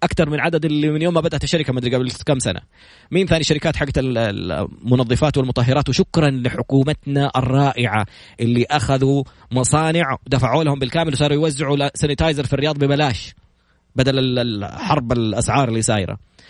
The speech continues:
شكرًا وزارة الصحة على الوعي والعلم والأشياء الرائعة اللي صرتوا تعلمونا إنه ما نحتاج كمام إذا ماشيين في الشارع، ما حيجينا شيء من الهواء. شكرًا على المعلومات الصحيحة، على الفيديوهات الرائعة، الإنتاج الجميل.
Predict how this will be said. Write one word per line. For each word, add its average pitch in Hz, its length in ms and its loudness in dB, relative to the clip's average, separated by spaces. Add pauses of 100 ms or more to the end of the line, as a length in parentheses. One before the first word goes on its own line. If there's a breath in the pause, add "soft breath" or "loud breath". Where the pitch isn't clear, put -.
(120)
شكرًا 175 280 0
وزارة 151 260 0
الصحة 143 340 0
على 123 160 2
الوعي 117 400 0
والعلم 113 520 0
والأشياء 110 380 -2
الرائعة 120 340 2
اللي 113 120 -2
صرتوا 110 200 -4
تعلمونا 110 460 0
إنه 104 140 -2
ما 120 180 -2
نحتاج 123 380 -2
كمام 123 460 0
إذا 113 140 2
ماشيين 110 260 -2
في - 60 -4
الشارع، 107 340 0
ما 110 100 -2
حيجينا 107 320 0
شيء 110 140 2
من 104 100 0
الهواء. 107 320 2 (500 loud breath)
شكرًا 143 360 2
على 120 120 2
المعلومات 117 440 2
الصحيحة، 110 420 -4
على 120 120 2
الفيديوهات 120 520 2
الرائعة، 107 380 -2
الإنتاج 117 420 -2
الجميل. 117 420 -2